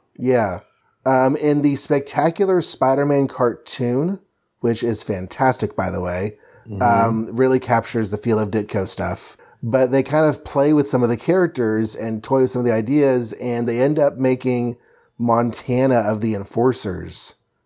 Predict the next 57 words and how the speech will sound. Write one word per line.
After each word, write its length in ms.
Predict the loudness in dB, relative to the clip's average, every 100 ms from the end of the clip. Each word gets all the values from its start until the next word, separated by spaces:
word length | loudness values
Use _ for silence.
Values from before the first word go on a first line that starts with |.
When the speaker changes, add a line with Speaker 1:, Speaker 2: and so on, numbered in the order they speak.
| -12
Speaker 1:
turn 240 | 0 2 2
into 560 | -2 -4 -2 0 0
the 120 | -2
Shocker. 640 | -2 0 0 -2 -8 -10 -14 _ _
'Cause 220 | 4 6 8
the 60 |
Speaker 2:
Mm. 160 | 6 8
Speaker 1:
Enforcers 360 | 6 6 2 2
break 320 | 4 4 4
up 180 | 2 4
after 220 | 0 0
the 100 | -2
big 260 | 2 2 2
man's 200 | -2 -4
taken 280 | -8 -8 -8
care 260 | -6 -2
of, 280 | -2 -4 -8 _ -20 _
and 120 | 0 2
Montana's 360 | 4 4 4 2
looking 180 | -2
for 60 | -4
something 200 | -2 0
new 80 | 0
to 100 | 0
do, 200 | 4 4
and 100 | 2
so 80 | -2
he, 220 | -2 -4 -2
he 100 | 0
makes, 360 | 0 0 -4
you 80 | 0
know, 80 | -2
the 100 | -2
Shocker 340 | -2 -2 -4
things. 520 | -10 -10 -10 -8 -8 -8 -14 -16 -20 -16 -4
And 100 | -2
that's 160 | 0 -2
just 140 | -2
a 40 | 0
little 500 | 2 0 0 0 0
bit 160 | -2
more 200 | -2 -4
interesting 480 | -4 -10 -10 -6 -4
because 300 | -2 0 0
you 60 | 0
had, 100 | 0
you 80 | 2
had 80 | 2
already 180 | 2
connected 300 | 0 -2 0
with 100 | 0
those 180 | -2 -4
characters. 800 | 2 4 4 0 -12 -10 -10 -10 _ _ _ -6
But 180 | -2 0
yeah, 240 | 0 0
I 80 | 0
don't, 220 | 0 -2